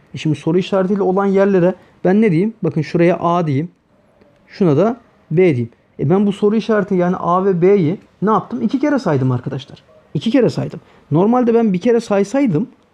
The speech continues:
kaç bulacaktım? Kırk dokuz bulacaktım. Ama A ve B'yi iki kere saydığımdan dolayı ne buldum? Altmış iki buldum. Aradaki fark ne? On üç.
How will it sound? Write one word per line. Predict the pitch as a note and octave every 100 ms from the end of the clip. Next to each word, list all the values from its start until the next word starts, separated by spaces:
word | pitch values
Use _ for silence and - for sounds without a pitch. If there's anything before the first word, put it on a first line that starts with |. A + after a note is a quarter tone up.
| _ _ _ _
kaç | - B3 B3
bulacaktım? | G#3+ C#3+ C3+ F3 D4+ - _ -
Kırk | A3 A3
dokuz | B3 C4
bulacaktım. | F#3 C3 C#3 C3 - - _ _ -
Ama | A3+ A#3 - _ _ -
A | F3 A3+
ve | B3 F3+
B'yi | G3 A#3 D#3+ -
iki | F3 -
kere | A3+ G#3
saydığımdan | - F3+ F3+ G#3+ A3 B3+
dolayı | D#3+ C#3+ C3+
ne | A#3
buldum? | G3+ D#3 D3 C4+ D#4 _ _ -
Altmış | E3 - F3+ -
iki | C#3+
buldum. | B2 A2+ A#2+ _ _ _ _ -
Aradaki | D#3+ G3 A3+ A3+
fark | - C4+ C4+
ne? | A#3 D4+ _ _ -
On | G3
üç. | B2 -